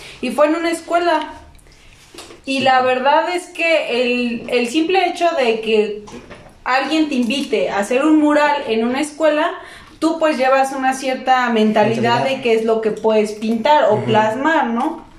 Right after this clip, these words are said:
Speaker 1: Entonces, cuando nosotros llegamos, a mí realmente me sorprendió muchísimo, muchísimo que dentro de una escuela, y me parece que es primaria,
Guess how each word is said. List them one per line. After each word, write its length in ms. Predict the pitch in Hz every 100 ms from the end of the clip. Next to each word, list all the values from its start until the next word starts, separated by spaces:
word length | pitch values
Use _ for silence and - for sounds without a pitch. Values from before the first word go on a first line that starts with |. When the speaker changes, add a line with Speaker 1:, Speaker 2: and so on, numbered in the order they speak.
| - - - - - -
Speaker 1:
Entonces, 600 | 254 247 302 311 349 349
cuando 300 | 294 269 254
nosotros 460 | 254 294 302 359
llegamos, 580 | 339 311 302 302 311 349
a 180 | - 233
mí 220 | 247 269
realmente 480 | 277 269 254 240 262
me 240 | 254 214 208
sorprendió 680 | 220 214 214 214 226 240
muchísimo, 680 | 240 240 226 - 269 311 311
muchísimo 640 | 240 220 240 247 277 277
que 100 | 269
dentro 300 | 214 214 254
de 80 | 269
una 100 | 269
escuela, 500 | 269 - 247 247 -
y 180 | 233 220
me 120 | 220
parece 360 | 208 202 208 254
que 80 | 233
es 100 | 220
primaria, 600 | - 240 226 214 240 320